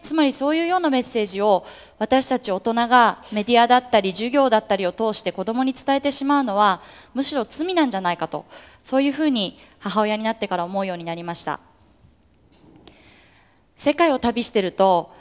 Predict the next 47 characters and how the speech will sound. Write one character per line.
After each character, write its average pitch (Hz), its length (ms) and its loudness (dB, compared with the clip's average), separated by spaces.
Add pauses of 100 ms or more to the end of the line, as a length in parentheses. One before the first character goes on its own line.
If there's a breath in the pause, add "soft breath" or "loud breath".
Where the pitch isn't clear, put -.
(220 soft breath)
ま 262 160 4
だ 339 120 4
ま 311 160 6
だ 240 220 6
こ 220 140 -6
の 226 100 0
地 - 140 -2
球 233 160 -2
に 233 100 -2
は 190 80 2
希 - 160 -6
望 262 180 6
が 294 100 4
あ 302 40 8
る 294 80 2
こ 233 120 -2
と 190 100 -2
が 175 80 -4
た 180 100 -8
く - 80 -8
さ 294 160 0
ん 294 80 2
見 330 80 2
え 339 80 0
て 247 100 0
く 214 120 -10
る 185 80 -10
ん - 20 -12
で 156 80 -10
す 151 140 -12
ね。 208 340 0
グ 220 80 -2
ッ 214 100 -4
ド 320 120 2
ニ 330 80 2
ュ - 20 0
ー 339 40 -2
ス 262 120 -2
に 208 80 -2
あ 175 80 0
ふ 208 100 -4
れ 320 120 4
て 269 80 0
る 214 100 -2
ん 190 60 -8
で 170 80 2
す。 - 180 -2